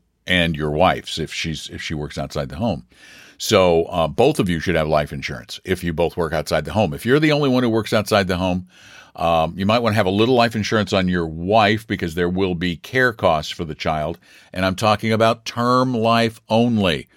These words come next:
Shop around for term life. Do not buy whole life. You are, it,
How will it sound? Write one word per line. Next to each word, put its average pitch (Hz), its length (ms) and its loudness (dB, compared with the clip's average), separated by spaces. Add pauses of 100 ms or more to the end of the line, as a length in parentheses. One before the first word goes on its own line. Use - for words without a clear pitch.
(140)
Shop 117 540 0
around 95 760 2 (140)
for 82 180 -6
term 107 600 0
life. 90 600 -4 (960)
Do 90 180 -2
not 90 440 0
buy 101 200 4
whole 98 340 0
life. 78 360 -2
You 82 160 -4
are, 82 180 0
it, - 320 -8